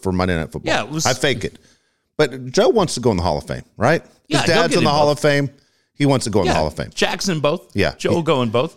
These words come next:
Speaker 1: He wants to go in.
Speaker 2: Yeah, C B S is like, "Hey, you can meet me behind the liquor store.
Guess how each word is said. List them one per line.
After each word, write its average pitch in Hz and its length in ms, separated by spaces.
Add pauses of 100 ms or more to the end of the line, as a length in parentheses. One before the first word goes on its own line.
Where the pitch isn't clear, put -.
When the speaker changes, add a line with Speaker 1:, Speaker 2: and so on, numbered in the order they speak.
Speaker 1:
He 117 80
wants 107 220
to 98 60
go 78 200
in. 60 80
Speaker 2:
Yeah, - 180
C 311 220
B 285 100
S 240 200
is 135 140
like, 139 260
"Hey, 190 340
you 202 280
can 147 540
meet 170 320
me 165 120
behind 147 400
the 120 60
liquor 127 340
store. 85 460